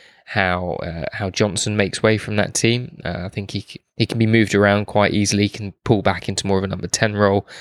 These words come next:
works quite well coming in from wide as well. So I doubt he will lose his spot very often, but from the other three, they all look to be pretty much, uh, out and out centre forwards. We've seen Emmanuel Dennis play from wide a little bit,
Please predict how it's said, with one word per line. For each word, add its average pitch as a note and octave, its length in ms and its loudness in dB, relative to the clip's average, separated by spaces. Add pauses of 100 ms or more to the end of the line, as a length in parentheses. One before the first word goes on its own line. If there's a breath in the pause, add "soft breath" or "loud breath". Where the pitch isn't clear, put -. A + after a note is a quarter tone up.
works G#2 300 2
quite F2 260 -2
well F#2+ 340 2 (200)
coming G2+ 220 -2
in F#2 120 -2
from F#2+ 240 -8
wide G2 280 2
as F2 160 -4
well. G2+ 240 0
So - 160 -4
I F#2 80 -2
doubt A#2+ 380 2 (440 loud breath)
he B2+ 120 2
will A#2+ 100 2
lose G2+ 200 2
his F#2 100 0
spot - 260 -2
very F#2+ 160 -4
often, G2 360 -4
but - 260 -2
from G2+ 160 -4
the G#2 80 2
other C#3+ 180 2
three, E2+ 460 -6
they G#2 140 2
all C3+ 140 4
look - 180 0
to - 100 -6
be F2 240 -4
pretty G2+ 280 -2
much, - 500 -6 (120)
uh, F2+ 260 -12
out G2+ 180 -4
and G2+ 100 -6
out F#2+ 240 -2 (180)
centre - 300 -8
forwards. G2+ 440 2
We've A2+ 120 -2
seen D3 200 2
Emmanuel G2 280 2
Dennis G#2 440 4
play G#2 340 2
from G2 240 -6
wide G2+ 240 2
a G2 60 -2
little G#2+ 200 2
bit, A#2+ 240 2